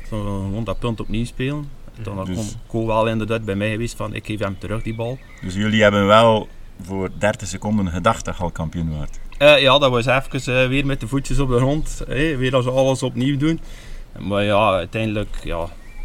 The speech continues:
Speaker 1: de, ja, ik kan niet zeggen, het punt was al gemaakt, maar Alter stond, ja, dan met de rug tegen de muur. En
Speaker 2: Mhm.
Speaker 1: ja, we waren ijzersterk op dat, op dat moment.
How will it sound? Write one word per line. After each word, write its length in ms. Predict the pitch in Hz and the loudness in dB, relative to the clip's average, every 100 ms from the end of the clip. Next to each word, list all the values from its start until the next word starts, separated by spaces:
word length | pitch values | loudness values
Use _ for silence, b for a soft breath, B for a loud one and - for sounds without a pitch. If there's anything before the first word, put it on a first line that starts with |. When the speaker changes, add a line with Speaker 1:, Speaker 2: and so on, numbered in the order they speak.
| - - - - 110 | -10 -12 -16 -14 -8
Speaker 1:
de, 260 | 104 101 - - - - 104 | -4 -2 -4 -10 -10 -10 -10
ja, 160 | 98 | -12
ik 460 | 101 - - - - | -14 -14 -14 -14 -6
kan 80 | 120 | -4
niet 100 | 113 | -2
zeggen, 220 | 131 120 | 0 0
het 80 | 104 | 0
punt 200 | 131 131 | -2 0
was 160 | 131 127 | 0 2
al 120 | 127 | 2
gemaakt, 360 | 123 131 127 | 2 0 -2
maar 160 | 120 113 117 - | -4 -4 -4 -6
Alter 300 | 107 117 127 | -2 -2 -4
stond, 400 | - 110 - - | -8 -8 -8 -10
ja, 140 | - - - - - - - - | -4 0 0 0 0 0 -2 -4
dan 140 | 82 | -6
met 140 | 87 | -8
de 60 | - | -10
rug 160 | 92 - | -10 2
tegen 200 | 107 92 | 2 4
de 60 | |
muur. 260 | 87 107 107 | 0 -2 0
En 160 | 101 98 | 2 4
Speaker 2:
Mhm. 220 | 87 82 80 - - - - | 2 0 -4 -6 -12 -14 -14
Speaker 1:
ja, 220 | 85 90 80 - | -12 -12 -12 -10
we 60 | |
waren 200 | 85 90 | -6 -6
ijzersterk 680 | 78 101 104 - - 101 - | -4 -6 -6 -8 -8 -8 -8
op 120 | 98 | -10
dat, 160 | 95 95 98 | -8 -8 -8
op 160 | 85 92 | -10 -10
dat 120 | 85 | -8
moment. 560 | 95 95 107 110 - | -8 -6 -8 -10 -14